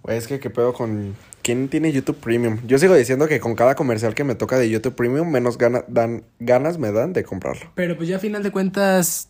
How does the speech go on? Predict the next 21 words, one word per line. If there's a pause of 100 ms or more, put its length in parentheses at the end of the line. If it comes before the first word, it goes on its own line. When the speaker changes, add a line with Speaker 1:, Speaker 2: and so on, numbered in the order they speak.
Speaker 2:
YouTube, (720)
pues
Premium, (220)
pues
ya
no, (540)
o
sea,
como
que
quisieron
meterle
así
de,
"Ah,
vamos
a
hacer
un
nuevo
Netflix".